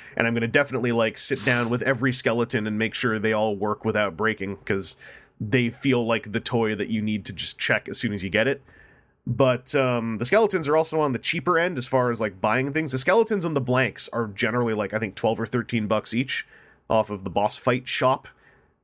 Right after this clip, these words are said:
And, uh, that is currently the only place to get any of this stuff. And they are apparently basically done shipping out Kickstarter stuff.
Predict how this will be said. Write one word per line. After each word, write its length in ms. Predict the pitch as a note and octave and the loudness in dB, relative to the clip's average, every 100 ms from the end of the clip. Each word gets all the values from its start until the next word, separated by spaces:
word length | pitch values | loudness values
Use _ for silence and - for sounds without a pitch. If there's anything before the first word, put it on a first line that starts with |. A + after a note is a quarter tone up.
| _ - | _ -4
And, 300 | G#2+ G#2+ A2 | -2 0 0
uh, 100 | G#2+ | 2
that 120 | B2 | 0
is 100 | A#2 | 0
currently 320 | D3+ C3 B2+ | -2 -2 0
the 140 | A#2+ A#2+ | 2 0
only 160 | A2+ | -2
place 300 | A2+ B2 A2 | -2 -2 -2
to 80 | G#2 | -4
get 160 | A2+ A2 | -2 -2
any 140 | G#2 | -4
of 80 | G2+ | -2
this 140 | G2 | -4
stuff. 460 | - G2 F#2 - - | -2 -2 -2 -6 -8
And 440 | G#2+ G#2 G#2 G#2 | -4 -2 -2 -4
they 140 | G2+ G#2 | -2 0
are 320 | G#2 G2+ F#2+ | -2 -2 -4
apparently 720 | - - B3 G#3+ - C3+ D#3+ - - - - B2 | -6 2 4 4 2 -2 -4 -8 -20 -20 -6 -2
basically 720 | B2+ E3+ G#3 - - G3+ F3 | 2 2 2 -2 -2 0 0
done 560 | C3 D#3 D#3 C3 A2+ | 2 4 4 0 -4
shipping 400 | A2 - B2 C3 | -4 -4 0 0
out 160 | C3 A#2+ | 2 0
Kickstarter 520 | F3+ - - B2+ A2+ | -4 -2 0 2 0
stuff. 500 | - G#2+ G2+ - - | -2 0 -2 -4 -12